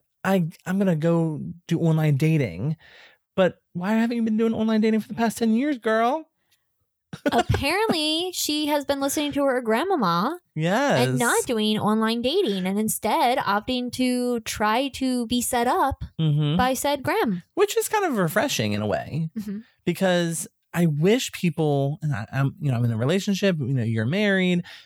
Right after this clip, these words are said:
Speaker 1: but I wish people still met generically. Is that the word?
Speaker 2: Generically?
Speaker 1: Not generically.
Speaker 2: Normal?
Speaker 1: Just naturally.
Speaker 2: Naturally.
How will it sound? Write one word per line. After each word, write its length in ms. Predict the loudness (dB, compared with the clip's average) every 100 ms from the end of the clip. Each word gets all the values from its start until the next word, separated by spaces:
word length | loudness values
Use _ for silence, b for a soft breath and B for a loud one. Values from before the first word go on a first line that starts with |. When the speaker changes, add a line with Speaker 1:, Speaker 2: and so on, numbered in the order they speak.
| B
Speaker 1:
but 80 | -2
I 80 | 0
wish 260 | 0 -2 0
people 360 | -2 0 -2
still 560 | -2 -2 0 2 0 -2
met 640 | -2 0 2 2 -2 -6 -20 _ _ _ _ -14
generically. 760 | -2 0 2 0 -2 -8 -10 -12 _ _
Is 60 | -8
that 120 | -6
the 60 | -2
word? 280 | -2 -2 -4 _ _ -2
Speaker 2:
Generically? 880 | 0 2 0 -4 -8 -8 -8 -10 -6
Speaker 1:
Not 140 | -4 0
generically. 640 | 2 2 0 -2 -4 -6 -4
Speaker 2:
Normal? 680 | -2 0 0 0 0 0
Speaker 1:
Just 200 | 0 2
naturally. 600 | 2 2 2 0 -2 -4
Speaker 2:
Naturally. 800 | -4 -2 -2 0 0 0 -2 -6